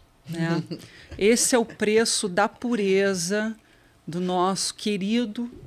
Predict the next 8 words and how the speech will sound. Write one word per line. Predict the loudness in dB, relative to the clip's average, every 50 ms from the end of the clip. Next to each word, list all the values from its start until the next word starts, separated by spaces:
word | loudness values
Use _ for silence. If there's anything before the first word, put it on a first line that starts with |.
| -20 -14 -12 -10
excelentíssimo | -8 -6 -6 -4 -4 -4 -4 -4 -6 -6 -6 -6 -6 -6 -8 -6
presidente | -2 0 0 0 0 -4 -6 -4 -4 -4 -6 -6 -8
Lula. | -6 -4 -4 -4 -4 -4 -8 -10 -12 _ _ _ _ _ _ -20 -20 _ -20 _ -20 -20 -18 -18 -18 -18 -20 _ _ _ _ _ _ _ _
Tá | -8 -8 -8
caindo | -4 0 2 4 4 4 4 4 4 4 2
aí | 2 2
no | 2 -2 -4
papo, | -4 -4 -4 -2 -2 -4 -6 -8 -20